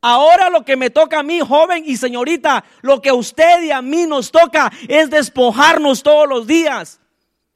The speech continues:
Cuando venga algo que antes tú hacías, despójate. Échalo fuera de ti. "Despojaos", dice la Biblia, "del viejo hombre que está viciado". Mire, nuestro viejo hombre está viciado,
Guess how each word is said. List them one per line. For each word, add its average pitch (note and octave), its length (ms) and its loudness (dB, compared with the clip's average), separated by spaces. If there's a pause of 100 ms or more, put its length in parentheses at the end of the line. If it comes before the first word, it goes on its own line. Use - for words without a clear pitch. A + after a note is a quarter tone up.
(360)
Cuando B3+ 360 0
venga D4+ 440 -2
algo D#4 280 -2
que C4 160 -2
antes E4 500 -4
tú D#4 140 -4
hacías, D#4 580 -2 (180)
despójate. B3+ 1080 -6 (1200)
Échalo D#4 400 -2
fuera E4 380 0
de C4 120 0
ti. D#4+ 600 -10 (760)
"Despojaos", C4+ 680 -8
dice D4 200 -10
la C#4 100 -8
Biblia, C#4+ 340 -6 (200)
"del A#3+ 220 -6
viejo C4 300 -6
hombre C#4 360 -4
que A3 80 -16
está C4+ 280 -8
viciado". B3 760 -8
Mire, C#4 420 -8 (300)
nuestro G#3+ 400 -14
viejo A#3 300 -18
hombre C4 340 -6
está B3+ 320 -8
viciado, A3+ 920 -8